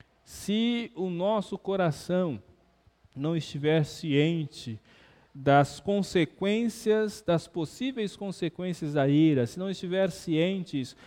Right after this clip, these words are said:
daquilo que Deus quer que eu e você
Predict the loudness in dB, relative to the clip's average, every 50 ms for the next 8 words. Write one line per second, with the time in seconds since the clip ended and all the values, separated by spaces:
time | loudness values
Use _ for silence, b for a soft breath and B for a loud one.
0 | B B B B B _ 2 4 4 4 4 2 0 0 0 0 0 -2 -2 -4
1 | 2 4 6 8 8 8 6 4 2 -2 -10 -14 -8 -4 0 2 4 4 2 2
2 | -2 -8 -4 0 4 4 6 6 4 2 0 -2 -4 -4 -4 -4 -6 -4 0 2
3 | 2 4 2 2 -2